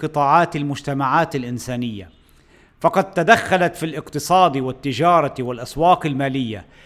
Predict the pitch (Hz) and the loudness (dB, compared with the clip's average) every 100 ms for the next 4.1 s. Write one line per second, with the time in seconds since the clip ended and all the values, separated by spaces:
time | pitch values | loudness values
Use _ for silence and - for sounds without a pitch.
0 | - - 139 - 202 202 175 170 170 170 | -12 -6 -4 4 8 8 8 2 -2 -4
1 | 143 - 185 170 156 151 135 139 - 156 | -4 2 4 4 0 0 -2 -4 -4 -4
2 | 139 135 160 135 104 - _ _ 135 156 | -2 -2 -2 -2 -4 -12 _ _ 0 2
3 | 170 165 143 190 180 151 - 156 165 143 | 2 2 2 4 4 0 0 0 2 0